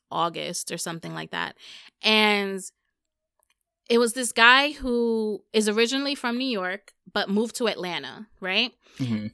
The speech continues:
Speaker 1: And he had been trying to literally take me out on a date for, like, three years. Like, I'm not even gonna hold you. Like, he would he would always hit me up on Snapchat, which is, like, why? But he would constantly hit me up on Snapchat and be like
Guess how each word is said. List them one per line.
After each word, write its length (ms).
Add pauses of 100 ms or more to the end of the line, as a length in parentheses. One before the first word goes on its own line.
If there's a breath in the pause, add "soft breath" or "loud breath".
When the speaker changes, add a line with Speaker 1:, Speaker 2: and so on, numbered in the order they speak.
Speaker 1:
And 540 (100)
he 800 (260)
had 220
been 140
trying 360
to 120
literally 540
take 260
me 160
out 340
on 140
a 60
date 340
for, 160
like, 300
three 240
years. 480 (120)
Like, 200
I'm 180
not 160
even 200
gonna 140
hold 320
you. 260 (360 loud breath)
Like, 400 (240 soft breath)
he 300
would 480 (240)
he 140
would 140
always 320
hit 100
me 100
up 100
on 60
Snapchat, 600
which 160
is, 120
like, 260
why? 380 (340 loud breath)
But 380 (420 soft breath)
he 200
would 200
constantly 680
hit 180
me 100
up 100
on 100
Snapchat 520
and 120
be 120
like 320